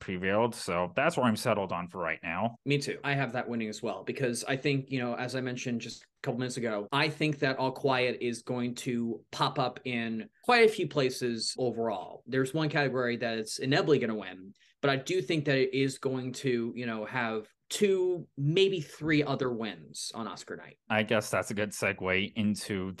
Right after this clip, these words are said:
Speaker 1: the <laughs> next category, because I, as of now, have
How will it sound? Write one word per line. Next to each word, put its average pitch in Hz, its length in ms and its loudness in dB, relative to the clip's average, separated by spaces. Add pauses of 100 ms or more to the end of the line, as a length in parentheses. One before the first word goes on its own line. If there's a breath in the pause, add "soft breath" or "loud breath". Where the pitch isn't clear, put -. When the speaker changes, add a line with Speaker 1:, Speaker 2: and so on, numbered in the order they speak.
Speaker 1:
the 120 140 2
<laughs> 98 40 -2
next 175 340 4
category, 95 640 2
because 90 460 -4
I, 90 180 2
as 131 180 2
of 104 120 0
now, 101 180 4
have 92 340 2